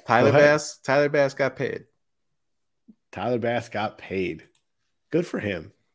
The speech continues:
Speaker 2: Straight Bass, homie.
Speaker 1: Yeah, he earned it. It's a good, good extension.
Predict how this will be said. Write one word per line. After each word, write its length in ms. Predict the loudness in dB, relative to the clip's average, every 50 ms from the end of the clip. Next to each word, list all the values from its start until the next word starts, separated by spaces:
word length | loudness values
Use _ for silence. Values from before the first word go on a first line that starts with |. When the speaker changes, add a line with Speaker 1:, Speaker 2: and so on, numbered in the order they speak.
| _ _ _ _ _
Speaker 2:
Straight 380 | -20 -12 -4 -2 0 0 0 0
Bass, 300 | -2 -2 -2 -4 -6 -10
homie. 300 | -10 -10 -10 -10 -12 -14 _ _ _ _ _ _ _ _ _ _ _ _ _ _ _ _ _ _ _ _ _ _ _ _ _ _ _ _ _ _ _ _ -2
Speaker 1:
Yeah, 200 | 0 2 2 2
he 200 | 2 2 2 2
earned 140 | 2 2 0
it. 120 | -2 -2
It's 160 | -4 -8 -8
a 40 | -8
good, 340 | -4 -2 -2 -2 -2 -4 -6
good 220 | -4 -4 -4 -2
extension. 640 | -4 -6 -8 -8 -8 -8 -6 -6 -8 -10 -10 -12 -12